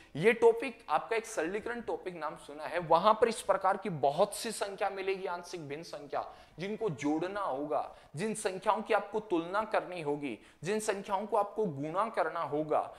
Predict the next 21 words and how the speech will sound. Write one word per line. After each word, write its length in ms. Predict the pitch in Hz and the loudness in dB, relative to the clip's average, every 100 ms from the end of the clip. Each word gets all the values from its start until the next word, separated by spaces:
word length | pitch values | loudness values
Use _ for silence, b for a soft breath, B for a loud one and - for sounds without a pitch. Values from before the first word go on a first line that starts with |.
| B - | B -2
तो 60 | |
आपको 380 | 135 165 - 277 | 6 6 6 2
मैं 120 | 285 | 4
generally 400 | 202 208 208 240 | 6 6 6 4
एक 240 | 247 220 196 | 2 0 2
बात 200 | 202 - | 0 2
और 220 | 214 240 | 2 4
बता 280 | 175 156 156 | 2 2 0
देता 240 | 147 175 | 0 0
हूं, 120 | 208 | 0
जब 160 | 202 185 | 0 2
यहां 220 | 160 170 | 0 0
तक 120 | 185 | -4
बात 320 | 156 151 - 156 | 4 4 4 0
पहुंच 220 | 143 180 | 0 -2
चुकी 360 | 175 151 143 | -8 -8 -4
है, 260 | 127 156 - B B - | -4 -6 -12 B B -2
तो 80 | |
कहा 440 | 208 214 196 233 269 | 2 6 6 6 4
जाता 360 | 233 165 175 | 4 4 2
है 300 | 143 135 - | 0 -4 -10